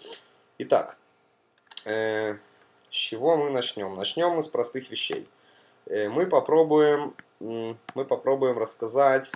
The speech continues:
какие, значит, вот желтые записки. Это, собственно, то, что мы хотим,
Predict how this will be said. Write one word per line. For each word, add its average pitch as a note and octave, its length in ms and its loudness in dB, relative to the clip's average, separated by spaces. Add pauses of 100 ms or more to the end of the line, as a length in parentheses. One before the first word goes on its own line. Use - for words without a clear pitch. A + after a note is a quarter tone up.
(200)
какие, A2 500 -6 (400)
значит, G#2+ 400 -8
вот A2 300 -6 (160)
желтые C3 720 0 (180)
записки. A2+ 720 -6 (600)
Это, B2+ 200 0
собственно, C3 460 0
то, D3 260 2
что B2+ 200 -4
мы C3 120 -2
хотим, C3 580 -4